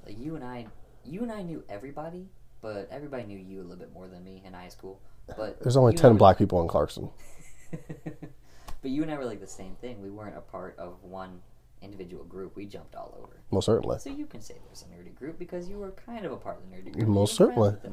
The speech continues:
Speaker 1: nerdy
Speaker 2: I, I, I knew some nerdy people, but I didn't know those four people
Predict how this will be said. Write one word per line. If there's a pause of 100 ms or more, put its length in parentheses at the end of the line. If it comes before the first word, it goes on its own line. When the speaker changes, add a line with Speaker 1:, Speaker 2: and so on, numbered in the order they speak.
Speaker 1:
nerdy
Speaker 2:
I,
I,
I
knew
some
nerdy
people,
but
I
didn't
know (720)
those
four
people